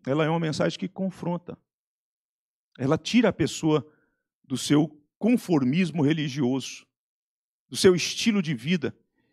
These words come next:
em que a pessoa pensa assim: "Tá tudo bem, tá tudo certo." E acostuma pensando: "Não, as coisas são assim mesmo." Não, ela vem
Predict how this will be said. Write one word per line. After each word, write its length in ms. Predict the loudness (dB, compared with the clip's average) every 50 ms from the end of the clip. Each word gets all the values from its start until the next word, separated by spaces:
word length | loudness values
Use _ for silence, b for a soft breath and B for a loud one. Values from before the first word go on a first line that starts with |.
| _ _ -2
em 120 | 0 0 2
que 120 | 4 4
a 60 | 4
pessoa 300 | 4 4 2 4 2 2
pensa 240 | 2 2 0 0 0
assim: 200 | -2 -2 -2 -4
"Tá 140 | -2 -4 -4
tudo 220 | -4 -4 -6 -4
bem, 320 | -4 -4 -4 -4 -6 -8 -10 _ _ _ _ _ _ _ _ _ _ _ _ -8
tá 80 | -6
tudo 220 | -6 -6 -6 -10 -6
certo." 440 | -2 -2 0 -2 -2 -6 _ -20 -20 _ _ _ _ _ _ _ _ _ _ _ _ _ _ _ _ _ _ _ _ _ _ _ _ _ _ _ _ _ _ _ _ _ _ _ _ _ 2
E 80 | 2
acostuma 500 | 2 4 2 -2 -4 -2 0 0 0 2
pensando: 360 | 2 0 -2 -2 -2 -2 -2
"Não, 200 | -2 -2 -2 -2
as 140 | -2 -2 -2
coisas 260 | -2 -2 -2 -2 -2
são 160 | -4 -4 -4 -4
assim 220 | -4 -4 -4 -2
mesmo." 400 | -2 0 -2 -2 -2 -6 -12 -14 _ _ _ _ _ _ _ _ -6
Não, 260 | 0 2 4 6 6
ela 180 | 6 6 6 4
vem 420 | 2 2 2 2 2 2 2 0